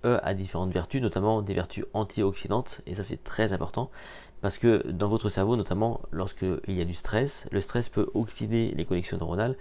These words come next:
et ça peut donc, euh, amener des déficiences et, euh, des dégénérescences cérébrales. Donc le stress, de toute façon, c'est pas bon. Et la vitamine E aurait des, euh, vertus antioxydantes.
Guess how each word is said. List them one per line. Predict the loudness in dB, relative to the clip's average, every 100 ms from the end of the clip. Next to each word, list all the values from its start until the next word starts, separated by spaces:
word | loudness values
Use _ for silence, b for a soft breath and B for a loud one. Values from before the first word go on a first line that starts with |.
| B B -12
et |
ça | -4 0
peut | 4
donc, | 2 2 0
euh, | 2 2
amener | 0 0
des | 0
déficiences | 0 -2 -4 2 2 2 0
et, | 2
euh, | 2 0 -2
des | -2
dégénérescences | 2 4 4 2 2 -2
cérébrales. | 0 0 2 0 0
Donc | -2 -2 -8 -6
le |
stress, | -2 0 0 -4 -10
de | -6 2 2
toute | 6
façon, | 6 6
c'est | 2
pas | 2
bon. | 2 -2 -10 B B B B B -10 12
Et | 12
la | 12
vitamine | 10 8 8 8
E | 12 12 12
aurait | 8 8
des, | 8 8 8
euh, | 4
vertus | 4 2 0 -4 -4 0
antioxydantes. | -2 2 2 2 0 -4 -4 -8